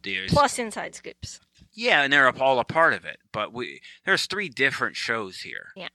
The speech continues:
Speaker 1: There are is all the ninety day shows, and that is
Speaker 2: Ninety day franchise.
Speaker 1: the, the ninety days, and there are Inside Scoops that are attached to that.
Speaker 2: Yeah. And
Speaker 1: We,
Speaker 2: then
Speaker 1: we do
Speaker 2: Real
Speaker 1: the
Speaker 2: Housewives.
Speaker 1: exact same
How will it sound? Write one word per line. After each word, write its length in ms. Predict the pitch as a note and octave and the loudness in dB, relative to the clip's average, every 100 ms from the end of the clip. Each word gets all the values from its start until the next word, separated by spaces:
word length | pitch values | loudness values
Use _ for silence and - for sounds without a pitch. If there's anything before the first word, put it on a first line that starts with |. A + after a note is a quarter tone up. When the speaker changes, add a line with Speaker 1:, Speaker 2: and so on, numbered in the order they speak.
| _ _ - | _ _ -2
Speaker 1:
There 240 | B2+ B2+ | 2 2
are 200 | G#2+ A#2+ | 2 -2
is 200 | B2 - | -2 -6
all 280 | - G#2+ B2 | -4 0 0
the 140 | C#3 | -2
ninety 360 | C3+ C3 C3 C3+ | -2 -2 -2 -4
day 220 | B2 A#2 | -2 -2
shows, 480 | A#2 - D#2+ E2 - | -2 -8 -8 -12 -20
and 100 | F2+ | -12
that 200 | G2+ G#2+ | -6 -6
is 60 | F#2 | -6
Speaker 2:
Ninety 260 | - G#3 A#3 | -6 -4 -2
day 160 | B3 | -2
franchise. 760 | C4 B3+ A3+ A#3 G#3+ G3+ G3+ - | -2 -4 -4 -2 -2 -4 -6 -14
Speaker 1:
the, 140 | - E3 | -16 -14
the 100 | - | -8
ninety 340 | G2 G#2+ C3 | -6 -6 -4
days, 440 | C3 A2 A2 - - | -2 -2 -4 -12 -14
and 160 | A2 | -8
there 140 | A2 A2 | -2 0
are 40 | |
Inside 400 | G2 A#2 - G#2+ | -2 -8 -6 -6
Scoops 340 | - A2+ G#2+ - | -6 -12 -12 -10
that 140 | G2+ | -8
are 60 | G2 | -8
attached 480 | F#2+ - F2 - - | -10 -12 -14 -16 -20
to 60 | |
that. 340 | _ - _ _ | _ -20 _ _
Speaker 2:
Yeah. 480 | - - _ _ - | -20 -20 _ _ -20
And 80 | F#3+ | -10
Speaker 1:
We, 160 | G3 G3+ | -4 -2
Speaker 2:
then 300 | G3 G3 G3+ | -4 -8 -6
Speaker 1:
we 80 | D3+ | 0
do 80 | F#3 | 0
Speaker 2:
Real 60 | A3 | 2
Speaker 1:
the 60 | B3 | 0
Speaker 2:
Housewives. 160 | A3+ - | -2 -2
Speaker 1:
exact 540 | F3 F#3+ G#3+ F#3+ - | 2 6 6 2 -4
same 580 | - - F#3+ F#3+ F3+ | -8 -2 -2 -2 -6